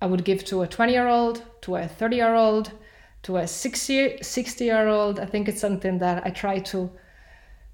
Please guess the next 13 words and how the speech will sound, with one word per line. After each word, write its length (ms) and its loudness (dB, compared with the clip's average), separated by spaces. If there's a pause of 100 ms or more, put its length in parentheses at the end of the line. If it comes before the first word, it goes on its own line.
(140)
to 120 -4
think 240 0
about 540 2
quite 200 4
often, 320 2
which 160 2
is 240 4
to 140 0
be 200 0
humble. 680 -6 (960)
Um, 720 -4 (360)
again, 460 4 (440)
be 520 0